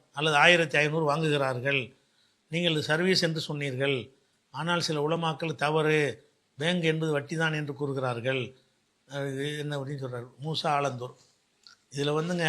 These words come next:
அவர் கூறுறாரு, இவர் கூறலாம், விட்டுருங்க. சர்வீஸ் சார்ஜ் நெசமான சர்வீஸ் சார்ஜா, வட்டியா? வட்டின்னு சொன்னா, அது வந்து ரிப்பீட் இருக்கும் வட்டியை பொறுத்த வரைக்கும்.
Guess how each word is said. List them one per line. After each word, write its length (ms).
அவர் 240
கூறுறாரு, 320
இவர் 160
கூறலாம், 280
விட்டுருங்க. 340
சர்வீஸ் 500
சார்ஜ் 300
நெசமான 520
சர்வீஸ் 480
சார்ஜா, 240
வட்டியா? 380
வட்டின்னு 360
சொன்னா, 440
அது 180
வந்து 280
ரிப்பீட் 420
இருக்கும் 280
வட்டியை 220
பொறுத்த 240
வரைக்கும். 340